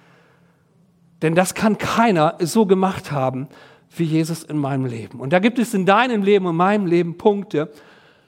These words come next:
und daran glaube ich, von denen du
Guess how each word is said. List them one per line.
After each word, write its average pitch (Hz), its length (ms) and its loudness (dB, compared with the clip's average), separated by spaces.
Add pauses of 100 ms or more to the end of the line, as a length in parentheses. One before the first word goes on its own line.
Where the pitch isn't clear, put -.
(380)
und 143 100 -8
daran 175 260 2
glaube 185 380 4
ich, 147 260 -6 (180)
von 185 200 0
denen 226 280 2
du 180 300 2